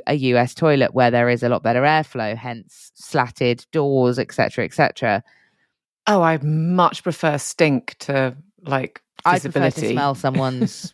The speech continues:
Speaker 2: <laughs>
Speaker 1: shite than I would have someone watch me do one. Um,
Speaker 2: <laughs>
Speaker 1: but then Kay has also made a very interesting point here where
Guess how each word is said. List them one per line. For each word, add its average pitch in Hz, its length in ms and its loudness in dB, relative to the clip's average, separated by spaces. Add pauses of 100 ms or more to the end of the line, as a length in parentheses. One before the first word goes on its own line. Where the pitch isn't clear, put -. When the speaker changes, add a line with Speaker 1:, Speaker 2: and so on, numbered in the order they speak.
(140)
Speaker 2:
<laughs> - 120 -14
Speaker 1:
shite - 680 0 (120)
than 120 420 0
I - 160 2
would 120 260 0
have - 220 0
someone 117 240 -2
watch - 360 -2
me 123 200 0
do 120 240 2
one. 107 340 0 (760)
Um, 127 400 0 (600)
Speaker 2:
<laughs> - 540 -16
Speaker 1:
but 196 120 2
then 190 180 2
Kay 170 600 2
has 170 220 0
also 175 320 -2
made 156 200 -2
a 151 40 -4
very 180 420 0
interesting 156 540 -4
point 135 300 -2
here 156 320 0
where 143 300 4